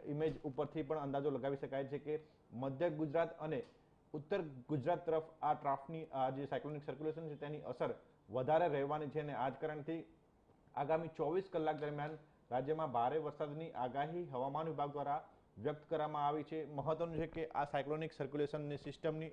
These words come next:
અસર આગામી ચોવીસ કલાક દરમિયાન જ રહેવાની છે, જેના કારણે ચોવીસ કલાક બાદ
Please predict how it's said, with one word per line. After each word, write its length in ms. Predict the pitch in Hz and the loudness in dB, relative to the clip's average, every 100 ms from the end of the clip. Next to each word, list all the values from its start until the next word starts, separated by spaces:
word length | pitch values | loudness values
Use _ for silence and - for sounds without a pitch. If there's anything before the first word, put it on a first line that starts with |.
| - | -2
અસર 320 | 135 175 127 - - - | 2 4 2 0 -18 -2
આગામી 360 | 123 135 156 170 | 2 4 4 2
ચોવીસ 320 | - 143 165 - | 0 2 2 2
કલાક 220 | 156 160 | 2 4
દરમિયાન 380 | 143 147 151 165 | 4 2 2 0
જ 80 | 139 | 2
રહેવાની 440 | 127 131 147 160 | 4 4 2 0
છે, 160 | 139 143 | -2 -2
જેના 220 | 139 139 | 0 0
કારણે 460 | - 139 147 110 - - _ - | 4 4 4 -2 -6 -20 _ 4
ચોવીસ 280 | 165 170 202 - | 8 8 6 4
કલાક 280 | 160 156 135 | 4 6 6
બાદ 220 | 143 | 6